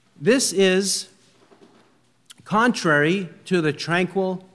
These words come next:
and quiet life. Acts chapter five, verse thirty-six. "For some time ago, Theudas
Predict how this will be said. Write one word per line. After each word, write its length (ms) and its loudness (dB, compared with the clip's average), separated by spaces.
and 220 -4
quiet 480 -6
life. 480 -8
Acts 260 0
chapter 320 0
five, 460 0
verse 600 0
thirty-six. 1080 -2
"For 240 4
some 280 2
time 300 4
ago, 500 -2
Theudas 580 0